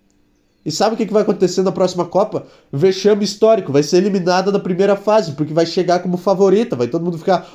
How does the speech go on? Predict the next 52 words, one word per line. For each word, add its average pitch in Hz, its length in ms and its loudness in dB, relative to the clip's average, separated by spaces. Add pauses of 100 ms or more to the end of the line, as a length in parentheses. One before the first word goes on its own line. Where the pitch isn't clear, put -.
"Nossa, 330 320 -4
porque 107 160 -10
a 117 60 0
Argentina 151 520 -2
é 262 60 4
a 196 60 2
atual 180 340 2
campeã, 170 460 2 (340)
vai 180 100 2
perder 208 320 4
os 233 140 -2
três 226 320 2
jogos." 220 480 0 (880)
E 202 80 2
o 214 40 4
campeão 233 400 2
vai 233 140 2
ser 240 120 0
a 240 60 2
França, 233 460 0 (100)
tá? 180 260 -2
Já 139 140 -2
tô 190 120 0
crava-, 185 360 0
puta, 196 220 -4
já 123 120 -2
tô 190 140 -2
cravando 190 460 0
um - 20 -2
negócio 156 380 0
pra 175 160 2
Copa 156 360 -2
de 147 100 -4
dois 139 180 -2
mil 160 100 -2
e 165 40 -4
vinte 156 140 -8
e - 40 -20
seis. 165 320 -4 (260)
Vai 185 160 2
ser 196 200 0
uma 240 160 2
longa 214 320 2
espera, 170 480 0
cara. - 240 -16 (460)
Vai 139 120 -2
ser 175 160 -2
uma 226 100 0
espera 196 520 0
do 151 240 -2
caralho, 156 680 0
cara. - 200 -18